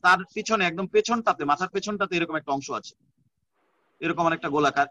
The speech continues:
এটাকে বলা হয় অক্সিপুট, অক্সিপুট। এটা, এই যে এটা হচ্ছে অক্সিপুট। মোট ছয়টা part, Vertex একটা, মাথার উপরের দিকে থাকে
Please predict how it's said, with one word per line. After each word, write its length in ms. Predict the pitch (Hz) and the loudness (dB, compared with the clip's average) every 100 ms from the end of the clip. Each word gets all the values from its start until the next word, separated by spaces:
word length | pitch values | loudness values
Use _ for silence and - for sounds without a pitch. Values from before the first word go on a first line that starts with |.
| 185 | 0
এটাকে 220 | 202 214 | -2 0
বলা 120 | 214 330 | 4 4
হয় 100 | - | 4
অক্সিপুট, 520 | 220 - 285 262 220 - - - - _ _ _ _ _ 254 - | 0 0 -2 -2 -4 -4 -12 -12 -14 _ _ _ _ _ -4 -4
অক্সিপুট। 460 | - - - 143 - - - - _ _ _ _ _ _ _ _ _ - | -2 -4 -4 -4 -6 -18 -20 -20 _ _ _ _ _ _ _ _ _ -6
এটা, 220 | 170 170 - | -2 0 2
এই 80 | 185 | 2
যে 60 | 185 180 | 4 4
এটা 100 | 185 | 2
হচ্ছে 200 | 180 196 | 0 -2
অক্সিপুট। 340 | - 202 143 131 156 | -2 -6 -6 -6 -2
মোট 100 | 214 - | -2 4
ছয়টা 280 | 214 214 220 | 4 6 6
part, 220 | 175 127 - - - _ - _ _ - | 6 4 2 -16 -20 _ -20 _ _ 2
Vertex 420 | 156 165 - 226 - 208 | 8 8 6 2 4 2
একটা, 180 | - 226 240 | 6 4 6
মাথার 240 | 175 190 | 4 4
উপরের 220 | 190 202 185 | 4 4 4
দিকে 160 | 175 202 | 2 0
থাকে 140 | 190 | -2